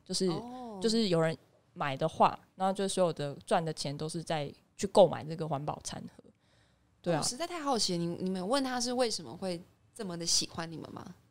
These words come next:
Speaker 1: 哦，我觉得可能是因为我们一直有让他看见说我们有真的在帮助长辈这块。其实我觉得这就回到我们跟木真豆的一个共同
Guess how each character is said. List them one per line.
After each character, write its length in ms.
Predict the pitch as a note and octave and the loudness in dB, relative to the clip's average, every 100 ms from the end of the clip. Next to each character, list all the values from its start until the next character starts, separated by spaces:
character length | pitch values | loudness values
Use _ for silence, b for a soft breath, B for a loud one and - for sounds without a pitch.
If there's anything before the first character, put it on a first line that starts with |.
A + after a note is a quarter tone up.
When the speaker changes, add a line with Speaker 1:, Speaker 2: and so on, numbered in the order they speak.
| _ - | _ 6
Speaker 1:
哦， 220 | A3 A3 | 8 10
我 120 | A3 | 8
觉 160 | C4 E4 | 6 6
得 120 | F4 | 6
可 140 | A3+ | 6
能 100 | G3 | 6
是 120 | G#3+ | 4
因 100 | C4+ | 6
为 60 | C#4+ | 8
我 100 | G3 | 6
们 180 | E3 - | 4 0
一 80 | A3+ | 0
直 140 | F3+ | 2
有 160 | D#3 D#3+ | 2 4
让 180 | G3+ | 2
他 160 | F3+ F3+ | 2 -2
看 260 | - G3 E3 | 0 0 2
见 200 | F3 D#3 | 0 0
说 200 | D#3+ D3+ | 0 -2
我 120 | D3+ | -4
们 160 | - - | -6 -6
有 240 | - - - | -6 -6 -4
真 260 | - F#3+ G3 | 2 4 6
的 160 | E3+ A#2 | 4 4
在 300 | F3+ D#3 C3+ - | 2 0 -4 0
帮 220 | E3+ F3+ | 2 2
助 280 | - F3 - _ | 0 0 -2 _
长 200 | - A#2 - | -10 -10 -2
辈 160 | D#3+ C#3+ | 0 0
这 140 | - | -4
块。 180 | F3 - | -6 -2
其 140 | C#4+ | 4
实 100 | E4 | 6
我 100 | C4+ | 6
觉 120 | F#3 | 6
得 40 | F#3+ | 4
这 120 | A3+ | 4
就 100 | A#3 | 4
回 180 | F3+ D#3+ | 6 4
到 200 | F#3 F3+ | 6 6
我 140 | D#3+ | 4
们 200 | D3 D3 D3+ | 0 -4 0
跟 180 | E3 F3 | 0 0
木 180 | F#3 | -2
真 220 | E3+ D#3+ D#3+ | 0 0 0
豆 160 | D#3 | -2
的 80 | C#3+ | -4
一 40 | |
个 120 | D3+ D#3+ | -6 0
共 240 | E3+ D#3 | 2 0
同 160 | - | -6